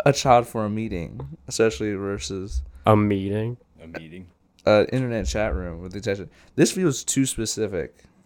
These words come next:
Speaker 1: So
Speaker 2: Grooming
Speaker 1: this
Speaker 2: is
Speaker 1: feels
Speaker 2: the,
Speaker 1: too specific.
Speaker 2: the active verb of getting
Speaker 1: So,
Speaker 2: married as a man.
Speaker 1: what if the
Speaker 3: Mm.
Speaker 1: guy's not a
Speaker 3: <laughs>
Speaker 1: pedophile,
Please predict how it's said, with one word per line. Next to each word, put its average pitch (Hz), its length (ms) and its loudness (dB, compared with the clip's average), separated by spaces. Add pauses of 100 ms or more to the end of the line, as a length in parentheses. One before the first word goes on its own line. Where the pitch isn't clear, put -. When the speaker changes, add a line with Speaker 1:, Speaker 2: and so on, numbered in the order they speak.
(1400)
Speaker 1:
So 123 400 8 (2000)
Speaker 2:
Grooming 110 240 8
Speaker 1:
this 101 100 8
Speaker 2:
is 98 40 2
Speaker 1:
feels 156 160 2
Speaker 2:
the, 90 60 -2
Speaker 1:
too 147 80 0
specific. 107 580 -4
Speaker 2:
the 101 140 4
active 98 300 2
verb 95 260 -2
of 92 140 -6
getting 92 300 -4
Speaker 1:
So, 90 140 8
Speaker 2:
married 92 320 4 (180)
as 90 140 -6
a 90 60 -6
man. 98 400 -8
Speaker 1:
what 147 140 8
if 202 100 4
the 160 80 0
Speaker 3:
Mm. - 40 -4
Speaker 1:
guy's 143 240 4
not 131 240 6
a 131 40 2
Speaker 3:
<laughs> - 120 -8
Speaker 1:
pedophile, 107 720 2